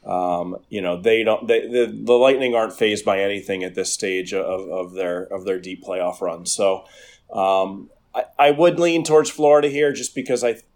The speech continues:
you know, I, I don't, I don't think that Tampa's gonna play quite as hard as they probably did in Game three. Um, you could tell they wanted to come and take a stranglehold on the series. I just think it might be a little bit natural for them to have,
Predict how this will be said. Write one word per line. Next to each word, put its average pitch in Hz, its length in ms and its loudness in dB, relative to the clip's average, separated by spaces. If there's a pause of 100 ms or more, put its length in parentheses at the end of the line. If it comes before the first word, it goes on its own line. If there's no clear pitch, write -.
(140)
you 139 120 -8
know, 110 120 -4
I, 131 280 2
I - 20 4
don't, 147 260 4 (140)
I 139 120 0
don't 147 220 0
think 135 340 -4
that 120 180 -4
Tampa's 123 340 -2
gonna 113 180 -8
play 113 280 -2
quite 123 500 0
as 117 140 -4
hard 117 480 0
as 113 160 -4
they 117 80 -4
probably 113 400 -4
did 113 160 -6
in 107 100 -10
Game 104 240 -10
three. 104 640 -8 (500)
Um, 95 560 -2
you - 260 -10
could 110 140 -8
tell 113 220 4
they 110 100 2
wanted 101 240 -2
to 95 80 -4
come 104 240 -2
and 95 80 -6
take 101 180 -6
a 92 60 -6
stranglehold 101 640 -2
on 98 80 -6
the 95 80 -10
series. 101 400 -4
I 117 60 2
just 120 180 -4
think 120 160 -2
it - 80 -4
might 110 160 -2
be 110 80 -6
a 101 80 -4
little 101 180 -4
bit 95 100 -6
natural 98 380 -2
for 98 160 -6
them 92 200 -4
to 101 60 -2
have, 92 360 -4